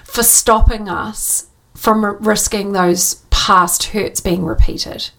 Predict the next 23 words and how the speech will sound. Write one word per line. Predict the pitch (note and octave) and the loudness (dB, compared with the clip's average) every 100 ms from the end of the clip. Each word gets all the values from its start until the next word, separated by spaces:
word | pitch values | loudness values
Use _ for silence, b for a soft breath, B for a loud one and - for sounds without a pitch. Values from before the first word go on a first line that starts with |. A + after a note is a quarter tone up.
| _ | _
Just | C#4+ F4 E4+ | 0 2 4
as | A#4+ - | 2 2
you | D#4 D4+ D4 | 0 0 0
hear | - - B3+ | -4 -2 0
me | B3 A3+ | 2 0
explain | G3+ - A#3 A3 A3 A3+ - - | 0 0 2 2 2 0 -4 -4
the | G#3+ | -4
four | G#3 A3+ G3+ G3 F3 - | -2 0 2 2 2 -4
faces | - - F#3+ F#3+ G#3 | -6 -2 -2 -4 -4
of | F#3 F#3 | -6 -4
the | F3 | -2
protector, | G3+ - G3 - F#3+ | 0 0 -2 -6 -8
you | F3+ A3 | -6 -6
might | C4 B3 C4+ D4 | -4 2 2 2
find | - C4+ C4 A#3+ F#3+ F#3 | -4 -2 0 0 -2 -2
that | G#3+ G3+ B B B B | 0 -2 B B B B
you | A#3+ A3+ C#4 C#4 C#4 C#4 C4 - - _ - | -10 -4 -2 0 0 -2 -6 -8 -20 _ -4
tend | - - C#4+ D4 | -2 0 2 2
towards | - - B3+ A#3+ A#3+ A#3+ A#3 - | 2 0 0 0 2 2 2 -4
a | A3 | -4
particular | A3+ - - A3+ - - A#3 A3 | -2 0 0 -2 -4 0 2 2
role | G3+ G#3+ G#3 G#3 G3+ G3+ B B B - | 2 4 4 2 0 -2 B B B -2
in | C#4 C4 B3+ A#3 | 2 4 4 0